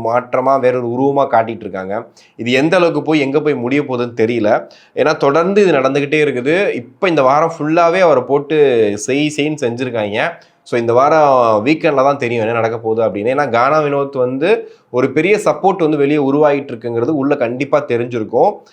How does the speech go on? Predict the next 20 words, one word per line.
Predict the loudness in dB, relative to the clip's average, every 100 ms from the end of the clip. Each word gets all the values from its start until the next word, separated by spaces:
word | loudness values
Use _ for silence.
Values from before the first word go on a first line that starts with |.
| _ -4
ஏன்னா, | 0
அவர் | 2 4 4
வந்து | 2 0
வீக்கெண்ட் | 0 0 -2
எபிசோட்ல | -2 -2 -2 0
எந்திரிச்சு | 0 0 -6 -6
நிக்கும் | -8 -4
போது, | -4 -4
அந்த | -2
கைத்தட்டலை | -2 -2 -2 -2
கேட்கும் | -4 -6 -6 -4
போதே | -2
அவர் | -2 -2
தெரிஞ்சிருக்கும், | -4 -4 -8 -8 -8
நிறைய | -6 -4 -2 -2
சப்போர்ட் | -4 -6 -8
வெளியே | -6 -8 -6
போயிட்டு | -6 -6 -8
இருக்கு | -6
அப்படின்ட்டு. | -6 -6 -12 -6 -6